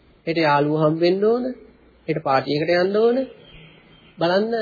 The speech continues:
ස්ත්‍රියක් හෝ වේවා පුරුෂයෙක් හෝ වේවා විතරනේ දරුවෙක් වුණත් මොකද කරන්නේ? හෙට පන්ති යන්න ඕන.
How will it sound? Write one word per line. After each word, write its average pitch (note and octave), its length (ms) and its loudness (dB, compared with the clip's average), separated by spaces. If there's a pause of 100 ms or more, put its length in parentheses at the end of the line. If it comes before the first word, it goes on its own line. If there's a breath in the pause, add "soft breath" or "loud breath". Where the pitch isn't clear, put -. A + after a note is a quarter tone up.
(760)
ස්ත්‍රියක් G#3 500 2
හෝ G#3+ 160 2
වේවා A3+ 320 4
පුරුෂයෙක් F#3+ 500 2
හෝ G#3+ 180 4
වේවා G#3+ 360 4
විතරනේ A3 340 -2
දරුවෙක් G3+ 400 2
වුණත් C#4 260 -2
මොකද B3+ 160 -2
කරන්නේ? B3 380 0
හෙට D#3+ 180 -4
පන්ති D#3 360 0
යන්න F3+ 240 -2
ඕන. A3 180 0